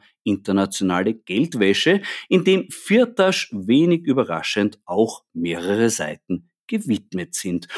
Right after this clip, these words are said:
Unter anderem wird seine enge Beziehung zu Mogilewitsch beschrieben, wobei mir ein Detail besonders gut gefällt. Als einer der vielen Geldwaschfirmen diente Mogilewitsch auch eine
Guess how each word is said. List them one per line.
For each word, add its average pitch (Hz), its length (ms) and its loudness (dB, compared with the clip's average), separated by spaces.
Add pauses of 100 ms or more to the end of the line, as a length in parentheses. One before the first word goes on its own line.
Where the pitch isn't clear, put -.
(120)
Unter - 280 2
anderem 175 360 4
wird 151 180 0
seine 139 320 2
enge 180 260 4
Beziehung 165 600 0
zu 165 160 0
Mogilewitsch 151 880 2
beschrieben, 135 540 2 (260)
wobei 151 260 4
mir 165 280 2
ein 190 260 0
Detail 120 420 0
besonders 98 540 -2
gut 98 220 -8
gefällt. 120 400 2 (400)
Als - 260 -6
einer 190 300 2
der 175 160 0
vielen 202 640 0
Geldwaschfirmen 113 1500 2 (320)
diente 247 480 4
Mogilewitsch 135 800 2
auch 117 400 2
eine 117 380 2